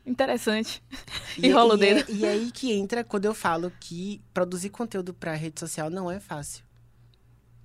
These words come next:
Speaker 2: Porque
Speaker 1: Não.
Speaker 2: só, a gente tem, tem poucos caracteres pra falar,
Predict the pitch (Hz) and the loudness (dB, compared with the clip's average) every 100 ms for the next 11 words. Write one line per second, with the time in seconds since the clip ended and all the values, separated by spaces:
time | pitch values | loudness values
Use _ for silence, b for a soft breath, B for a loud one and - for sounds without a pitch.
0 | _ 170 175 170 190 170 - 165 165 - | _ -10 -6 -4 -2 -4 -4 -6 -6 -6
1 | 175 165 165 - 160 156 147 - 175 202 | -4 -6 -8 -8 -4 -4 -6 -6 -6 -6
2 | - 180 165 - 151 160 - - 156 156 | -6 -6 -6 -6 -6 -8 -12 -10 -8 -6
3 | 147 143 143 | -6 -6 -10